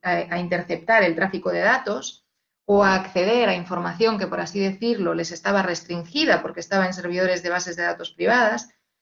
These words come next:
Lo que pasa es que la novedad de prism, de este programa, fue que, mm, destapó que en este caso la nasa obtenía la información directamente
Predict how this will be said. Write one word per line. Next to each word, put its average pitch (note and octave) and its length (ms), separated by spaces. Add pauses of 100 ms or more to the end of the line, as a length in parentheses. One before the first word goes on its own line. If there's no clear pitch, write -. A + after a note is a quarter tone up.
(200)
Lo G#3+ 100
que A#3 80
pasa D4+ 180
es D#4+ 100
que - 200
la G3+ 160
novedad G3+ 360
de D4 140
prism, C#4+ 580 (120)
de F#3+ 220
este G3+ 200
programa, A3 840
fue C4+ 160 (100)
que, C4+ 280 (180)
mm, G3 460
destapó G3+ 460
que C#4+ 120
en B3 80
este B3+ 200
caso C4 240
la A3 120
nasa A#3 400
obtenía A3+ 560
la F#3+ 100
información G#3 680
directamente A3 840